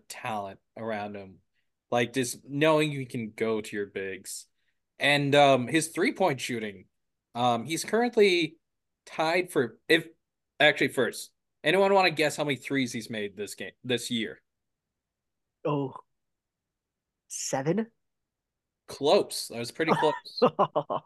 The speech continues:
Speaker 1: Six. He's currently tied with Anton Watson for fifth most threes by any player on the team.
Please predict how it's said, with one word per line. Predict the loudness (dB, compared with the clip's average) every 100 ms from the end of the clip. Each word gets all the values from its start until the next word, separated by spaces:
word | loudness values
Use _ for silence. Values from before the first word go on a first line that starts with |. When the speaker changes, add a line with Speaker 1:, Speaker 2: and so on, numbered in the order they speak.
| -12 -8
Speaker 1:
Six. | 0 2 2 0 -6 -6 -6 _
He's | -6 -4
currently | 0 0 2 0
tied | 4 4 4
with | 2 -4 -4
Anton | -6 -4 -2 -2 0
Watson | 0 0 -2 -8 -12 -16 _ _ _ _ _
for | 0 0 -2 -8 0
fifth | 2 0 -2
most | -2 0 -2 -6 -12 _
threes | -6 -4 -4 -8 -14 _ _ _
by | -6 -4 -4 -6 -6
any | -6 -4
player | -6 -6
on | -8
the | -12
team. | -18 -20